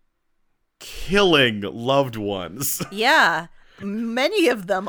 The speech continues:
Speaker 2: off screen.
Speaker 1: Yes, yeah, there's
Speaker 2: But
Speaker 1: some off-
Speaker 2: some on screen.
Speaker 1: <laughs> There's some off screen stuff. There's some, it is a very dark episode. And it, like, it feels like this should be a turning point.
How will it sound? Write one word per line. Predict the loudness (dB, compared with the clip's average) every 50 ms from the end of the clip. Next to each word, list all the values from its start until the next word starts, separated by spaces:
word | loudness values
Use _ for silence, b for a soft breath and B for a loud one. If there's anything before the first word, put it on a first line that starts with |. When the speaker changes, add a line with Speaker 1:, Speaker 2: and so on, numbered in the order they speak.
| -8
Speaker 2:
off | -6 -2 -2 -2 -2 -2 -4
screen. | -4 -4 -4 -4 -4 -4 -2 -4 -4 -6 -6 -6
Speaker 1:
Yes, | -4 -4 -4 -4 -6 -8 -6 -6 -6 -6 -6
yeah, | -4 0 0 0 0
there's | 0 0 2 4 4
Speaker 2:
But | 6 6
Speaker 1:
some | 6 4 4
off- | 4 4
Speaker 2:
some | 4 2 0 -2
on | -4 -4 -4 -4 -6 -6
screen. | -2 -2 -2 -2 -2 -6 -12 -12 -12 -6
Speaker 1:
<laughs> | -4
There's | -2 -2 -2 -4
some | -8 -8 -6 -6 -6 -4 -6
off | -6 -6 -8 -12
screen | -12 -12 -10 -10 -10 -8 -8 -10 -10 -12
stuff. | -10 -8 -4 -4 -4 -4 -4 -6
There's | -10 -8 -8
some, | -10 -12 -14 b b b b b b _
it | -4 -2 -2
is | -2 -4 -4 -4
a | -4 -4
very | -4 -4 -4 -2 -2 -2 -4 -6
dark | -8 -6 -6 -4 -4 -4 -4 -6 -10 -12
episode. | -12 -14 -12 -10 -10 -10 -8 -6 -6 -6 -6 -6 -10 -14 b b b b b b b _
And | -10 -8 -8 -8 -8 -10 -12 -18 _ _ _ _ _ _ _ _ _ -8
it, | -6 -6 -6 -8 -10 _ _ _ _ _ _ _ _ _ _ _ _ _ _ _ _ _ _ _ _ _ _ _ _ _ _ _ b b b b b b
like, | -2 0 0 0
it | -2 -4 -6
feels | -6 -4 -2 0 0 0 0
like | -4 -4 -4 0
this | 0 0 2
should | 0 -2 -4 -6 -6 -6
be | -6 -6 -6
a | -6
turning | -8 -12 -16 -10 -8 -6 -6 -6 -6 -6 -8 -10
point. | -8 -6 -4 -4 -4 -4 -6 -10 -14 -16